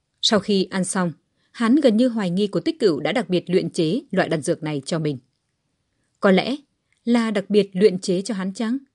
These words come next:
Dù sao, nhiệm vụ của nàng chính là giúp linh lực của hắn nhanh chóng tăng lên. Đan dược này chắc chắn là rất quý. Đưa một viên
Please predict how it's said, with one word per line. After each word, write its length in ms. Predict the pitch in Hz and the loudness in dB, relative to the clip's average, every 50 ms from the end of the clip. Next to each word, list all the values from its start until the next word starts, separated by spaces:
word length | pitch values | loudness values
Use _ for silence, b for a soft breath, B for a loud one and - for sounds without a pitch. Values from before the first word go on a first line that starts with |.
| _ _ _ _ _ _ _ _ _ _ _ _ _ _ _ _ _ | _ _ _ _ _ _ _ _ _ _ _ _ _ _ _ _ _
Dù 220 | 156 151 170 156 | -2 0 0 2
sao, 360 | - - - 190 180 175 165 - _ _ _ _ | 2 0 0 0 0 0 -2 -6 _ _ _ _
nhiệm 200 | 226 233 233 214 | 4 4 4 4
vụ 180 | 190 180 185 202 | 4 2 0 0
của 160 | 202 - 185 | 0 0 -2
nàng 240 | 160 175 180 175 160 151 | -2 -4 -6 -6 -8 -6
chính 180 | - 208 202 277 | -6 -4 -2 -2
là 80 | 277 | -2
giúp 220 | 190 - 320 330 247 | -2 -4 -6 -2 0
linh 160 | 233 214 185 | 0 0 0
lực 140 | 170 160 - | -2 -2 -2
của 120 | - 170 | -2 -4
hắn 240 | 151 165 156 185 240 240 - _ _ _ _ _ _ | -2 -2 -4 -6 -6 -8 -10 _ _ _ _ _ _
nhanh 240 | 175 185 180 165 147 | -2 -2 0 -2 -2
chóng 320 | - - 160 151 170 190 - | -2 -4 -4 -2 -4 -4 -4
tăng 160 | 190 165 156 | -4 -2 0
lên. 200 | 156 160 160 123 - _ _ _ _ _ _ _ _ _ _ _ _ _ _ _ _ _ _ _ _ _ _ _ _ _ _ _ _ _ _ _ _ _ _ _ _ _ _ _ _ _ _ _ _ _ _ _ _ | 0 -2 -2 -2 -6 _ _ _ _ _ _ _ _ _ _ _ _ _ _ _ _ _ _ _ _ _ _ _ _ _ _ _ _ _ _ _ _ _ _ _ _ _ _ _ _ _ _ _ _ _ _ _ _
Đan 340 | 202 202 196 190 175 175 165 | 0 2 2 2 2 0 0
dược 240 | 147 180 160 - 165 | 0 0 0 0 -2
này 260 | 165 160 147 139 - _ _ _ _ - | -4 -4 -4 -6 -10 _ _ _ _ -2
chắc 180 | 285 302 - | -2 -2 -2
chắn 240 | - 220 180 175 208 | -4 -4 -4 -2 0
là 140 | 285 247 180 | 0 0 0
rất 200 | - 262 - - | 0 -2 -2 0
quý. 340 | - 180 170 180 262 370 - _ _ _ _ _ _ _ _ | 0 0 0 0 -2 -4 -6 _ _ _ _ _ _ _ _
Đưa 240 | - 196 208 208 196 | 4 6 6 6 6
một 200 | 185 170 156 - - | 4 2 -2 -2 -2
viên 220 | - 208 208 196 | 0 0 0 0